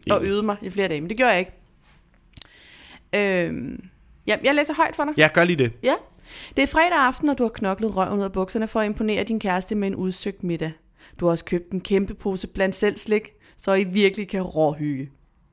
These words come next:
Speaker 2: Det eneste, der kommer mellem dig og din kæreste, er bare lige hans mobil, som han har en tendens til at tage frem under jeres romantiske middag, når I sidder og ser film på sofaen,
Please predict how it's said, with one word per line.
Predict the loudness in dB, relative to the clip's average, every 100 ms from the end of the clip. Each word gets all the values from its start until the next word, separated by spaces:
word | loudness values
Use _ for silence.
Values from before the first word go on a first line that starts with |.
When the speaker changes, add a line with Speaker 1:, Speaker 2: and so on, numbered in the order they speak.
| _ _ _ _ _
Speaker 2:
Det | 2 4
eneste, | 4 2
der | 0
kommer | 0 2
mellem | 2 0 2
dig | 2 2
og |
din | 0 -4
kæreste, | -2 -2 -2 -2
er | 0 2
bare | 2 2
lige | 2 0 0 -4 _ _ _
hans | -2 0 -2
mobil, | -4 -8 -12 -20 _ _ _ _ -20 -20 -14
som | -2 0
han | 2 2
har | 0
en |
tendens | 0 -2 -2
til | -2
at | -2
tage | -2
frem | -2 0 0
under | -2 -2
jeres | 0 -2 0
romantiske | -2 -2 -6 -4
middag, | 0 0 0 -2
når | -2
I |
sidder | -4 -2 -2 -2 -6 -10 -20 -8
og | -4
ser | -2 -2
film | -2 -4 -4
på | -6
sofaen, | -4 -2 -4 -4 -6 -6